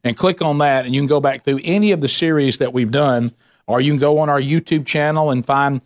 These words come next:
you won't find them going as far back on the YouTube channel, but you can find some, uh, 'cause we started doing that much later in our journey.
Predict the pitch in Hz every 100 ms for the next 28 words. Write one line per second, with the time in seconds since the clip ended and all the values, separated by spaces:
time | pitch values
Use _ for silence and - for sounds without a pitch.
0 | _ - 196 180 - 170 170 151 143 151
1 | 127 - 151 147 123 127 147 151 160 151
2 | 160 170 165 165 - 160 165 165 - _
3 | _ 123 123 117 147 139 143 135 127 127
4 | - 170 175 175 175 - _ - 113 123
5 | - 135 - 131 120 127 123 113 117 117
6 | - 131 131 120 117 113 113 113 156 160
7 | 147